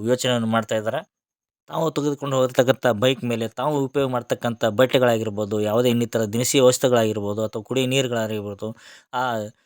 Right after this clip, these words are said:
ಬೈಕ್ ಮೇಲೆ ಇಟ್ಟುಕೊಂಡು ಅವ್ರು ಎಷ್ಟೊಂದು ಲಗೇಜ್ ಇದೆ ನೋಡಿ ಅದರಲ್ಲಿ.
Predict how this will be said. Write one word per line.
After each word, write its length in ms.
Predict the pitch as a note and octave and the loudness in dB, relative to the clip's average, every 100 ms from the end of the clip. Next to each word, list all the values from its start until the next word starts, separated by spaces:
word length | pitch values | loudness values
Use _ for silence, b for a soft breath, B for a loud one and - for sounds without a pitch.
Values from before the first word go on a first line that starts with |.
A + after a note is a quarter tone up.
| _ _ _ _ _ - - _ | _ _ _ _ _ -20 -20 _
ಬೈಕ್ 280 | A2 C#3+ D3+ | 0 2 2
ಮೇಲೆ 180 | C3 B2+ | -2 0
ಇಟ್ಟುಕೊಂಡು 460 | B2 C3 A#2+ B2+ D3+ A2 G#2 _ _ _ _ _ - | 2 0 -2 -2 -2 -2 -6 _ _ _ _ _ -6
ಅವ್ರು 180 | B2+ B2 | -4 -2
ಎಷ್ಟೊಂದು 400 | B2+ - D3 C#3 | -2 -4 -4 -2
ಲಗೇಜ್ 340 | C3 C3 C3 | 0 0 2
ಇದೆ 220 | B2+ A#2+ A#2+ | 0 2 -2
ನೋಡಿ 220 | A#2 G#2 | -2 -6
ಅದರಲ್ಲಿ. 240 | G2 G2 | -10 -16